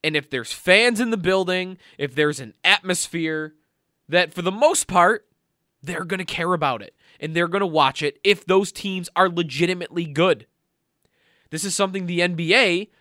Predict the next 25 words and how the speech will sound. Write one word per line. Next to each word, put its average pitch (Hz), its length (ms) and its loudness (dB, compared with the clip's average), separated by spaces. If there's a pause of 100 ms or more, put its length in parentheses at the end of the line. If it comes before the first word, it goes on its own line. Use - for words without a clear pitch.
(180)
has 180 200 0
realized 156 720 -2 (240)
over 165 180 -2
the 170 60 -2
last 143 560 2
few 170 240 -4
years. - 480 -10 (1700)
Obviously, 165 680 2 (680)
the 139 100 -8
Cleveland 175 540 -4
Cavaliers 165 680 0
are 139 60 -4
not 139 160 0
a 123 80 0
big 135 340 -2
market, 143 460 0
but 123 160 -8
LeBron 123 460 -4
James 202 340 -4
goes 127 280 -4
there, 123 260 -4
and 147 160 -6
because 139 340 -8
they're 170 220 -4
great, 247 440 4